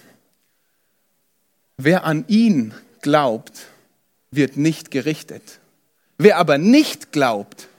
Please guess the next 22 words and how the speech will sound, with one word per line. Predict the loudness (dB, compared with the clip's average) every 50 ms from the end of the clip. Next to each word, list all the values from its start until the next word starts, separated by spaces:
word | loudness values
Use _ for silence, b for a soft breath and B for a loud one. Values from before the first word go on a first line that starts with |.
| _ _ 0
ist | 0 0 0 -2 -8 -14 -20 -20 -18
schon | -8 -4 -4 -2 -2 -2
gerichtet, | -2 -4 -4 -4 -6 -6 -6 -8 -8 -8 -10 -14 b b b b
weil | b 2 4 6 6 6 4 0
er | 0 0
nicht | 0 0 0 -2
geglaubt | -4 -6 -2 0 2 2 2 2 0 -4 -4 -4
hat | -4 -4 -2 -4
an | -4 -4
den | -2 -2 -2
Namen | -2 -2 -2 -4 -6 -6 -6
des | -8 -8 -10 -10
eingeborenen | -12 -12 -10 -10 -12 -12 -12 -12 -8 -6 -6 -6 -6 -8 -10 -10 -10 -12
Sohnes | -12 -14 -12 -12 -12 -14 -16 -18 -20
Gottes.“ | -20 -20 -20 -20 _ _ -20 -20 -20 _ _ _ _ _ _ _ _ _ _ _ _ _ _ _ _ _ _ _ _ _ _ _ _ _ _ _ _ _ _ _ _ _ _ _ _ _ _ _ _ _ _ _ _ _ _
Wer | -6 0 2 2 2 2 0 -2
an | -4 -4 -4 -4 -6 -6
ihn | -4 -2 -2 -2 -2 -2
glaubt, | -2 -2 -2 -2 -4 -6 -6 -4
wird | -4 -4 -4 -6
nicht | -8 -8 -10 -10 -12 -12
gerichtet. | -10 -10 -8 -8 -10 -12 -14 -20 -20